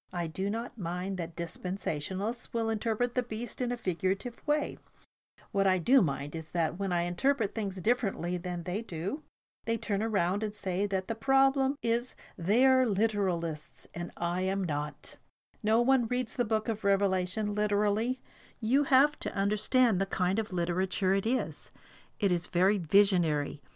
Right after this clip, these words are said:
very dramatic, and highly figurative, and that increases the distress of those who are hesitant about the book to begin with. So,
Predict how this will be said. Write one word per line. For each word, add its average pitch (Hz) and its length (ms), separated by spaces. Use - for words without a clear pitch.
very 208 300
dramatic, 196 720
and 202 160
highly 175 360
figurative, 160 800
and 175 160
that 208 320
increases 202 680
the 208 140
distress 202 580
of 180 160
those 208 320
who 202 160
are 175 120
hesitant 175 640
about 165 300
the 160 80
book 175 360
to - 100
begin 170 460
with. 151 340
So, 208 580